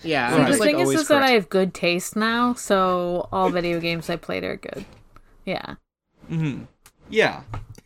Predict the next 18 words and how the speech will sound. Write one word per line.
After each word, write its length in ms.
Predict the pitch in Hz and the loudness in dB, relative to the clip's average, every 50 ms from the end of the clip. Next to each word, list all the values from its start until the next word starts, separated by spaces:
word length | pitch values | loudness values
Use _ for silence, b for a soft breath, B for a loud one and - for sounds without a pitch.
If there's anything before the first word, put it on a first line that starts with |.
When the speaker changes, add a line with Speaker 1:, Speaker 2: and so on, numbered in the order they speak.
| _ _ | _ _
Speaker 2:
The 80 | - 156 | -6 0
Speaker 1:
Yeah. 80 | 240 220 | 2 2
Speaker 2:
Sloppers 340 | - 165 151 165 156 147 151 | 2 2 2 0 -2 -2 0
Only, 400 | 160 156 151 135 120 120 113 107 | 0 -2 -2 -2 -4 -6 -6 -4
uh, 300 | 107 113 117 120 110 - - - | -4 -4 -2 -4 -6 -8 -10 -18
thought, 500 | - - - - 123 110 107 101 - - _ _ - - - | -20 -14 -4 -2 0 0 0 -2 -4 -8 _ _ -20 -18 -6
uh, 140 | - 123 123 113 | -4 -4 -4 -4
school 300 | - - - 139 123 117 | -6 -4 -2 0 0 0
of 80 | 113 - | -2 -4
thought. 400 | - 135 113 104 76 67 - - _ _ _ _ _ _ - - - _ _ _ | -2 -2 -2 0 -2 -4 -8 -12 _ _ _ _ _ _ -20 -20 -20 _ _ _
Uh, 260 | 139 147 147 147 147 147 | 0 2 4 4 4 2
Speaker 3:
Yeah. 40 | - - _ _ - - - | 0 -8 _ _ -20 -20 -14
Speaker 2:
so, 400 | - - - - 226 196 165 139 131 - _ _ _ _ _ _ _ _ _ _ _ _ _ _ _ _ _ _ _ _ - | -10 -8 -6 -2 -2 -2 -2 -4 -6 -12 _ _ _ _ _ _ _ _ _ _ _ _ _ _ _ _ _ _ _ _ -8
Dresh 640 | - 165 190 196 214 226 226 - - - - - - - - - - - | -2 0 2 2 2 2 -2 -8 -12 -12 -12 -14 -16 -20 -20 -18 -2 0
Atrashura 720 | 151 170 165 - - 170 147 - - - 190 156 139 123 | 0 0 0 -2 -6 -6 -6 -6 -4 -2 0 2 2 2
asks, 880 | 120 - 92 117 120 120 123 127 - - - - - - - - - _ _ _ _ _ _ _ _ _ _ _ _ _ _ _ _ _ _ - | 2 0 0 0 0 0 -2 -4 -6 -14 -16 -14 -14 -14 -14 -16 -18 _ _ _ _ _ _ _ _ _ _ _ _ _ _ _ _ _ _ -6
"Even 400 | - 226 254 269 262 311 294 285 | -2 2 2 4 4 2 2 2
the, 180 | 254 233 - | 0 0 -2